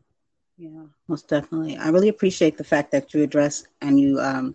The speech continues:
you spoke on mental, mental illness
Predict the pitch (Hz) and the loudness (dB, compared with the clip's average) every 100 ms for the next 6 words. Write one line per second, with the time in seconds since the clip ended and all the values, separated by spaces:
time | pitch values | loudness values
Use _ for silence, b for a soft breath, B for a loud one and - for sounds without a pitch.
0 | _ 147 - - 143 - _ _ _ _ | _ -10 -6 0 0 0 _ _ _ _
1 | 143 131 131 135 147 147 147 - - b | -6 -4 -4 -2 -2 0 -2 -2 -6 b
2 | b b _ 233 156 - - - 311 294 | b b _ 2 2 2 0 2 2 4
3 | 285 - - | 2 -2 -14